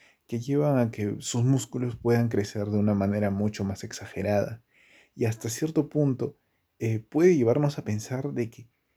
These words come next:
eh, las competencias en este grupo de personas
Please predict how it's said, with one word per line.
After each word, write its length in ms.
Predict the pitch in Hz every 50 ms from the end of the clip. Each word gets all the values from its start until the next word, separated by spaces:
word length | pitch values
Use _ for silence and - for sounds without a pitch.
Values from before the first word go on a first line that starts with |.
| _ _ _ _ _
eh, 360 | - 120 113 113 113 110 110 107
las 240 | 107 107 104 107 113
competencias 1080 | - - 113 107 - 110 110 - 151 156 156 147 - - 151 156 156 151 - - - _ _ _ _ _ _ _ _ _ -
en 180 | 98 107 131
este 260 | 165 175 - - 156
grupo 300 | 127 135 147 147 - 151
de 60 | 135 120
personas 800 | - 110 104 110 - - 139 135 135 143 165 170 170 - -